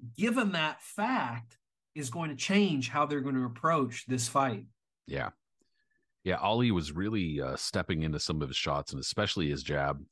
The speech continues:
Speaker 2: Early on, it was almost like he was trying to send a message, like, you know, "I'm gonna, I'm gonna hurt you in this fight," or something like that. Um, and it, and that's what it looked like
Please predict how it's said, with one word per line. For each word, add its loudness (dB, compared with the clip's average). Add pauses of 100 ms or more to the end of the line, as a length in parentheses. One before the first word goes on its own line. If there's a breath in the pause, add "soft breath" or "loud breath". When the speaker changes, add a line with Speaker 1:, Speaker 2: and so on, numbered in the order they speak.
(120)
Speaker 2:
Early 2
on, 2
it -4
was -4
almost 0
like -4
he -2
was -4
trying -2
to -4
send 0
a -2
message, -4
like, -2
you -4
know, -2
"I'm 0
gonna, 0 (120)
I'm -2
gonna -2
hurt 0
you -2
in -4
this -6
fight," -2
or -6
something -6
like -4
that. -4 (640 soft breath)
Um, 0
and 2
it, -2
and 0
that's -2
what 4
it -2
looked -2
like -4